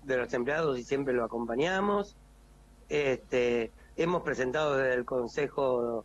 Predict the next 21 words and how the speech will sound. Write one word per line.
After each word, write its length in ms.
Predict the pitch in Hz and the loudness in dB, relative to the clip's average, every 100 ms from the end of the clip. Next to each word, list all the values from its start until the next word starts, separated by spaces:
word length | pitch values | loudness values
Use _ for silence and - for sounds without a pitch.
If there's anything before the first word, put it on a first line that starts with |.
| - | -4
desde 240 | 135 131 | -2 0
nuestro 300 | 127 120 123 | 0 -2 -2
bloque, 460 | 131 165 165 147 147 - - - - | 0 0 0 -2 -2 -14 -20 -12 -2
muchas 560 | 170 165 196 190 156 | -2 0 -4 -2 0
inquietudes 640 | 143 139 131 123 160 156 135 | 2 0 -2 0 2 2 2
de 100 | 127 | 0
los 120 | 120 | 2
vecinos 480 | 117 117 147 147 143 | 0 -2 -4 -2 -2
que 100 | 127 | -2
vamos 260 | 127 131 120 | -2 -2 -4
recogiendo 520 | 123 113 - 135 135 | -4 -6 -4 -4 -2
por 160 | 120 113 | -4 -6
los 120 | 113 | -2
barrios 440 | 143 147 156 135 - - - - - | -2 -2 -4 -4 -16 -20 -20 -20 -10
y 80 | 139 | -6
que, 120 | 139 | 0
bueno, 340 | 147 165 127 104 - - | 2 2 0 -4 -14 -2
que 140 | 131 | 0
algunas 420 | 131 135 147 143 | 2 2 2 0
son 220 | - 147 147 | -2 -2 0
recibidas 800 | 131 - 120 147 147 139 135 | -2 -2 -2 0 0 0 -4